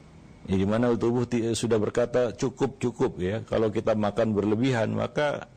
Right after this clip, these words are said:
eh, sebenarnya ada sensor pada tubuh ini yang mengatakan kepada kita, "Sudah cukup, cukup." Tapi kadang-kadang ini yang susah. Kalau kita mengikuti hawa nafsu,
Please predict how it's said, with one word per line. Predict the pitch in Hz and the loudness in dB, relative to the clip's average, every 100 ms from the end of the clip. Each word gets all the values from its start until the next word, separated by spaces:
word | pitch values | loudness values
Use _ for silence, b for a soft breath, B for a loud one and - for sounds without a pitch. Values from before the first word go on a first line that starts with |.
| - | -16
eh, | - - - - 127 | -14 -12 -8 -8 -4
sebenarnya | - 110 113 151 151 139 120 | -2 0 0 0 0 -2 0
ada | 123 | 0
sensor | 127 120 107 135 | 2 0 0 -4
pada | - 117 110 107 | -2 0 2 0
tubuh | 113 110 104 | 0 0 0
ini | 104 127 165 | 0 0 -2
yang | 143 143 - B B B | -2 -6 -14 B B B
mengatakan | - 131 135 151 156 151 147 | -2 0 2 0 0 0 0
kepada | 131 127 120 117 | 0 0 0 0
kita, | 120 151 | -2 -4
"Sudah | 139 143 139 | -4 -2 0
cukup, | 139 143 - 117 | 0 -2 -2 -4
cukup." | - 139 - - - | -4 -6 -4 -6 -4
Tapi | 131 165 | -4 -2
kadang-kadang | 165 147 143 - 156 110 104 | -2 -2 -2 -2 -2 -2 -2
ini | 156 180 | -4 -2
yang | 165 | -2
susah. | 143 156 - 110 - - - - - - - - B B B | -2 -4 -2 -4 -4 -18 -20 -20 -20 -20 -20 -20 B B B
Kalau | - 117 165 156 | -2 2 2 0
kita | 147 139 - 156 | -2 -2 0 0
mengikuti | 135 120 104 - - | 0 0 0 -4 -2
hawa | 131 127 135 | 0 0 0
nafsu, | 147 139 - 90 | -2 -4 -4 -4